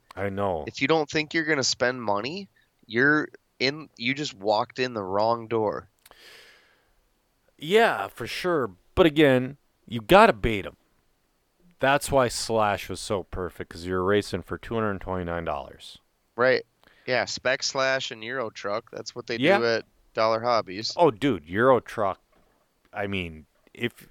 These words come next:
Speaker 1: if you wanna get anybody into on-road, Euro Truck is stupid fun.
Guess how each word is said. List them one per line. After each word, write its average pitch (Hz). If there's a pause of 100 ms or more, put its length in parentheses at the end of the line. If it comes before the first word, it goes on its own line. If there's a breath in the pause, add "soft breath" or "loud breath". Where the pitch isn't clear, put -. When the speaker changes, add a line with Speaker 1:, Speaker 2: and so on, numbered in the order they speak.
(180)
Speaker 1:
if 113
you 143
wanna 147
get 95
anybody 98
into 87
on-road, 87
Euro 135
Truck -
is 78
stupid -
fun. 76